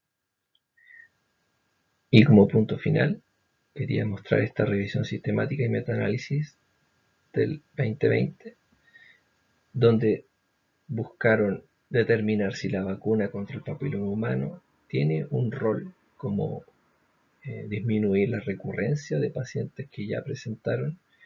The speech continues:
desde nie dos en adelante. Entonces son trabajos, eh, catorce países, el primero, el segundo Italia, Costa Rica, Estados Unidos, República de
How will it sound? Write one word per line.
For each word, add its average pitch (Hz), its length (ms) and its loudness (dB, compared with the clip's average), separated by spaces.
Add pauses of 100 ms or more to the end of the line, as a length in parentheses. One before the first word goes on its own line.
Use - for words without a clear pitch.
(160)
desde 98 420 0
nie 95 200 0
dos 101 200 -2
en 92 100 -4
adelante. 92 540 -8 (1600)
Entonces 127 420 8
son - 200 2
trabajos, 123 760 0 (420)
eh, 123 500 -4
catorce - 440 -6
países, 143 580 0
el - 160 -2
primero, 127 520 0
el 127 100 -8
segundo 110 480 -4
Italia, 123 520 -2
Costa - 240 -8
Rica, 120 280 -4
Estados - 400 -8
Unidos, 123 360 -2
República 120 560 -10
de 120 160 -10